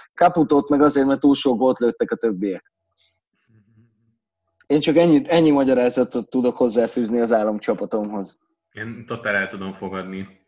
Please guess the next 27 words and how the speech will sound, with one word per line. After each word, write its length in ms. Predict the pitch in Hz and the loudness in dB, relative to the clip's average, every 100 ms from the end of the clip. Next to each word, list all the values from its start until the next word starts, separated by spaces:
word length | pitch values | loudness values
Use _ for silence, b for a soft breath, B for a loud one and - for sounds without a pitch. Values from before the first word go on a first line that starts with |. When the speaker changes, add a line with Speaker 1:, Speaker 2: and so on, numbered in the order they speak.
| _ _ _ _ _ | _ _ _ _ _
Speaker 2:
Főleg, 240 | - 110 101 | -4 -2 -2
amit 220 | 98 98 | -4 -6
Ronaldóról 560 | 101 95 95 95 95 | -6 -4 -4 -6 -6
mondtál, 280 | 95 95 95 | -8 -8 -10
ebben 220 | 92 98 | -10 -8
nagyon 160 | 95 92 | -8 -8
sok 180 | 90 98 | -10 -14
igazság 420 | 98 98 - 98 | -8 -8 -6 -6
van, 140 | 107 120 | -4 -4
és 140 | 110 | -4
akkor 320 | 113 120 117 B B B B | -6 -6 -6 B B B B
szerintem 400 | 117 117 117 123 | -2 -2 -2 -2
ezzel 220 | 117 127 | 0 0
rá 80 | 143 | 0
is 120 | 104 | -2
kanyarodhatunk 640 | 127 107 98 - 101 101 | -2 -4 -4 -8 -10 -10
a 40 | 98 | -8
következő 640 | 110 98 90 92 92 92 | -4 -4 -4 -8 -6 -6
témánkra, 580 | 98 98 98 101 104 107 | -4 -2 -2 -2 -2 -2
ami 280 | 101 98 98 B B B - | -2 -4 -6 B B B -10
ugye 140 | 101 | -6
itt 120 | 98 | -6
most 160 | 107 107 | -6 -6
váratlanul 640 | 107 104 98 104 101 98 | -2 0 -2 -4 -4 -4
az 200 | 95 95 | -4 -4
előző 320 | 104 101 98 | -2 -4 -4
napok 400 | 98 98 101 - | -6 -6 -8 -14